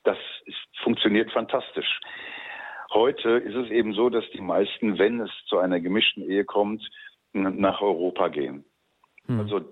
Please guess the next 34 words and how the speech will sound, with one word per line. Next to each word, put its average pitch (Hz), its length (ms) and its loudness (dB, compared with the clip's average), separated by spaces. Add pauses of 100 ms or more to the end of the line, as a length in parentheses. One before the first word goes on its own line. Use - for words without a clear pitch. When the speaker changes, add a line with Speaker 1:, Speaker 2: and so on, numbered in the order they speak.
(220)
Speaker 1:
die 104 80 0
gehen 107 240 2
nach 90 160 2
Europa, 110 480 2
der 98 180 2
Mann 113 440 0
ist 95 320 -6
Muslim, 139 340 4
meinetwegen 117 460 0
die 95 80 0
Frau 92 260 4
ist - 300 -6
Christin 95 880 -2
und - 360 -6
Deutsche 104 380 4
oder 87 160 2
Französin, 107 640 0 (360)
dann 101 240 0
ist 101 180 -6 (440)
der 85 600 2
Blickwinkel 101 760 0
schon 92 200 0
Europa, 95 640 2 (380)
weil 92 220 2
es - 160 -12
dort - 280 0 (320)
etwas, 95 300 0 (180)
ähm, 90 380 2 (140)
ja, 113 200 4 (220)
angenehmer 90 540 2
ist 87 240 -4
zu 87 40 -2
leben 82 320 0
als 82 160 -2